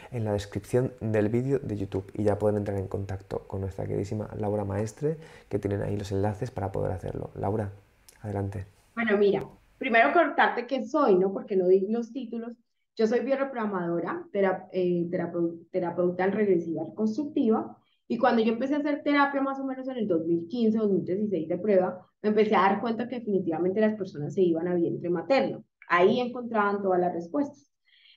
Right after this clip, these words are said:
Speaker 2: Entonces decidí hacer, pues, obviamente regresiva reconstructiva, que trabaja mucha gestación a través de las metáforas, pero también decidí hacer una formación de renacedores con la creadora de la bioreprogramación, Luz Dari Parra,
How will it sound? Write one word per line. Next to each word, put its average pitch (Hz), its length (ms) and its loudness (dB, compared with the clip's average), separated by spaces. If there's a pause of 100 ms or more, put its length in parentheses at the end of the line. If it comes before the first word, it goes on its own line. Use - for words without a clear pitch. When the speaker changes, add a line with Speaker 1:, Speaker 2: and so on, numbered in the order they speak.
(120)
Speaker 2:
Entonces 302 680 4
decidí 208 800 4
hacer, 214 360 2
pues, - 200 -8
obviamente 202 420 4
regresiva 185 420 0
reconstructiva, 208 760 -2
que 277 100 -10
trabaja 170 340 -4
mucha 185 560 0
gestación 233 800 2 (160)
a 190 120 0
través 160 280 0
de 165 40 0
las 190 160 4
metáforas, 220 640 2 (540)
pero 311 240 8
también 339 600 4
decidí 214 520 0
hacer 214 500 2
una 220 280 0
formación 226 600 -2
de 180 100 2
renacedores 196 800 2 (320)
con 196 160 6
la 175 160 4
creadora 160 340 0
de 170 60 2
la 196 100 6
bioreprogramación, 165 720 0
Luz 147 140 -6
Dari 214 300 0
Parra, 233 480 2